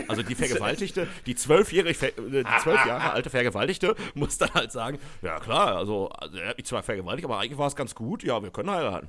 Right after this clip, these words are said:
Speaker 2: Genau. Also ich, ich wollte erst gar nicht, aber dann war es okay und jetzt verbringe ich einfach den Rest meines Lebens mit ihm, weil er so nett ist. Ja.
Speaker 1: Ja, auf das Thema kamen wir gestern schon und da, äh, sind dann auch Fragen aufgekommen.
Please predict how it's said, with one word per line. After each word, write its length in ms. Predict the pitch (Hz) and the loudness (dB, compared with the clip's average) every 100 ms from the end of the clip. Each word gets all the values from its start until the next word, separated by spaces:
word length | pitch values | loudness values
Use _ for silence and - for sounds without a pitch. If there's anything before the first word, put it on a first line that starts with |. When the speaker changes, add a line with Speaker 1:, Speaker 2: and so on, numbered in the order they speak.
| - | -6
Speaker 2:
Genau. 420 | 131 165 107 - - - - - - - | 2 4 4 0 -14 -18 -18 -18 -16 -6
Also 200 | 127 127 | -4 -2
ich, 200 | 139 127 | -4 -4
ich 100 | 127 | 0
wollte 260 | 123 175 190 | 2 4 2
erst 260 | 165 180 | -2 -2
gar 180 | 165 175 | 2 2
nicht, 160 | 175 - | 2 -2
aber 220 | 139 127 | 0 0
dann 180 | 131 139 | 0 0
war 120 | 127 | -2
es 100 | 123 | -4
okay 260 | 120 151 170 | -4 -2 -2
und 180 | 120 135 | -2 -2
jetzt 160 | 147 | -2
verbringe 260 | 139 120 127 | -2 -2 -4
ich 100 | 120 | -6
einfach 120 | - | -10
den 100 | 101 | -10
Rest 240 | 107 143 | -10 -10
meines 240 | 185 196 196 | -8 -8 -6
Lebens 200 | 220 214 | -8 -8
mit 100 | - | -10
ihm, 120 | 104 98 | -8 -6
weil 80 | |
er 100 | 101 | -6
so 140 | - 185 | -6 -10
nett 240 | 180 - | -10 -12
ist. 260 | 95 - - _ _ _ - - _ | -12 -16 -20 _ _ _ -20 -20 _
Ja. 220 | 101 98 95 - | -12 -10 -10 -8
Speaker 1:
Ja, 200 | 113 123 - | -4 -4 -4
auf 80 | 123 | -4
das 160 | 117 - | -4 -2
Thema 280 | 147 160 | -4 -2
kamen 200 | 156 143 | -2 -4
wir 60 | 139 | -4
gestern 340 | 139 - 113 | -4 -4 -6
schon 200 | 107 107 | -4 -6
und 140 | - 120 | -6 -6
da, 120 | 107 | -6
äh, 360 | - 98 101 85 | -6 -6 -6 -6
sind 200 | 110 147 | -6 -6
dann 100 | 110 | -6
auch 200 | 107 - | -10 -12
Fragen 420 | - 120 170 131 | -6 -2 -2 -2
aufgekommen. 600 | 85 - 85 90 76 | -6 -6 -10 -10 -10